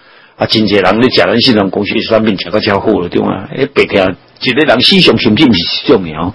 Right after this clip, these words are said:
是几啊种，几啊种安尼吼。啊，所以咱信任公司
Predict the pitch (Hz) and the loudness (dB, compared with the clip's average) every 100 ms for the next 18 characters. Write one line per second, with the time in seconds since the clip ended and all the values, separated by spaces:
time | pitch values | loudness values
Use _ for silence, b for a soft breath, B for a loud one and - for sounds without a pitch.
0 | - - - 143 123 92 - 120 90 - | -6 -6 0 2 2 2 0 0 0 -6
1 | _ _ _ _ 120 104 85 110 - - | _ _ _ _ 2 2 2 -2 -2 -4
2 | 95 92 95 98 B B - 151 196 208 | -2 -2 0 -2 B B -2 2 4 4
3 | 202 233 160 143 135 123 165 | 2 2 2 4 4 4 2